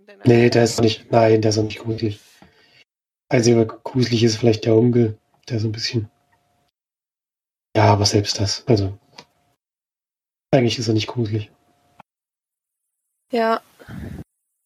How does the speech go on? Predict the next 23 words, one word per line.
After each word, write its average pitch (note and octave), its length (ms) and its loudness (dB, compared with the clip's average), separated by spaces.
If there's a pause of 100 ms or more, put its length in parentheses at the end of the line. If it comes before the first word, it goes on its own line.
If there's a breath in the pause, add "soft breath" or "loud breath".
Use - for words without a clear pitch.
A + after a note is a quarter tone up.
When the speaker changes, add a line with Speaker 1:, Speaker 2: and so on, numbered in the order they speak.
(3000)
Speaker 1:
Na F4 120 -6
ja, D4+ 240 2
Felix, A#3 340 -8
hast A#3+ 220 -8
du B3+ 40 -4
davon C#4 300 -6
schon D4+ 160 -6
mal D4 60 -4
einen C#4 100 -6
Film D4 240 -8
geschaut? C#4 800 -6
Klingt C4 220 -10
ja - 80 -2
irgendwie A#3 180 -4
ein A#3 80 -8
bisschen A#3+ 260 -8
so, A#3+ 100 -8
als A#3+ 200 -8
würde A#3+ 160 -10
dir A3+ 140 -8
das A#3 180 -10
vielleicht A3 320 -10
gefallen. A#3 480 -8